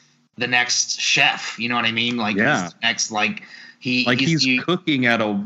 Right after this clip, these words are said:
Speaker 2: at a Walter White level by the
Speaker 1: Right.
Speaker 2: end of the series.
Speaker 1: And he's the only person that can do it. Nobody else can do it. They all try.
Speaker 2: Yeah,
Speaker 1: They
Speaker 2: Gail
Speaker 1: can't.
Speaker 2: couldn't do it. The,
Speaker 1: Yeah.
Speaker 2: um,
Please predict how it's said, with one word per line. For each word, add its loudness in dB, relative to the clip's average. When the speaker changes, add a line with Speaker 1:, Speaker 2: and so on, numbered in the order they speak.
Speaker 2:
at 2
a 2
Walter -2
White 0
level -2
by 2
the 4
Speaker 1:
Right. 4
Speaker 2:
end 0
of -20
the -20
series. -4
Speaker 1:
And 0
he's 0
the 0
only 2
person 0
that 0
can 2
do 2
it. -2
Nobody 0
else 0
can 0
do 0
it. -4
They 0
all 2
try. 0
Speaker 2:
Yeah, 0
Speaker 1:
They -6
Speaker 2:
Gail 4
Speaker 1:
can't. 2
Speaker 2:
couldn't -4
do 2
it. -2
The, 0
Speaker 1:
Yeah. 2
Speaker 2:
um, -4